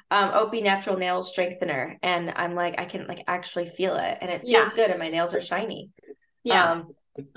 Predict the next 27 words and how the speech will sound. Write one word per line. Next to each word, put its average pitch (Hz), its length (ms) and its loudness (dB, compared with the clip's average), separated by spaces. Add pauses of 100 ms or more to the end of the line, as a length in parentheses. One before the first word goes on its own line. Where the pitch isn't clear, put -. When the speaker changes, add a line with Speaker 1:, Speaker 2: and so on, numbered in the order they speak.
(120)
Speaker 1:
so - 160 0
yeah, 202 240 6
and 190 80 4
the 202 80 0
coconut 240 400 2
oil 220 220 6
can 220 180 -6
feel 185 300 0
it 185 180 2
being, 170 280 -4
like, 156 200 -4 (180)
you 160 120 -6
know, 156 280 -8 (240)
healing 170 360 -4
it. 170 240 -8 (340)
'Cause 175 120 -4
I 170 40 4
have 165 100 0
a 160 40 0
lot 156 280 -2
of, 160 180 -4
um, 147 440 -4 (800)
like, 151 400 -8 (320)
hangnails 175 500 -4
and 208 100 -10
stuff 208 240 -4
too. 170 440 -6